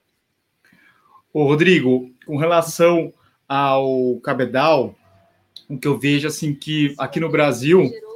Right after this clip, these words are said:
é, a indústria trabalha muito bem mesh, né, e knit, retilínea, como eles chamam. Só que esses novos materiais translúcidos, tipo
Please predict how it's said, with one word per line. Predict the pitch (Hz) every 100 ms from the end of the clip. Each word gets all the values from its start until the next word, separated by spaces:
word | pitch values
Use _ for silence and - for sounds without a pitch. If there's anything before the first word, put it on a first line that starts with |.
| 494 _ 440 415 - _ 539 523 _ _ _ 180 165 _ _ _ _
é, | 143 143 139 135 131 127 123 120 120 -
a | 143
indústria | 143 160 185
trabalha | 180 170 156 165 160
muito | 160 202 220
bem | 220 208
mesh, | 196 147 151 240 - - - _ _ _ -
né, | 139 139 156 -
e | 160 160 170 170 160 175
knit, | 165 175 - - - -
retilínea, | 147 143 180 151 123
como | 123 135
eles | 127 123
chamam. | - 120 110 101 _ _ _ _ _
Só | - - 208
que | 214 - 214 185 - _ -
esses | 151 165 135
novos | 165 190 180
materiais | 180 175 180 160 151 143 143
translúcidos, | - 175 175 147 160 160 151 143 135 123 -
tipo | - 170 160